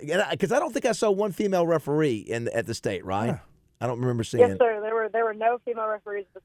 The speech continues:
Speaker 3: state tournament this year, and I plan to change that next year.
Speaker 1: Now, the,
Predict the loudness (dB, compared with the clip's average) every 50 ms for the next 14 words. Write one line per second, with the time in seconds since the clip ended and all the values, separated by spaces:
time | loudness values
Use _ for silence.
0 | -8 -8 -8 -8 -8 -8 -6 -6 -6 -6 -6 -8 -8 -6 -4 -2 0 0 0 -2
1 | -2 -2 -2 -2 -2 -2 -8 _ -10 -8 -8 -8 -4 -2 -2 -2 -2 -4 -10 -10
2 | _ -14 -12 -8 -4 0 2 2 2 2 -2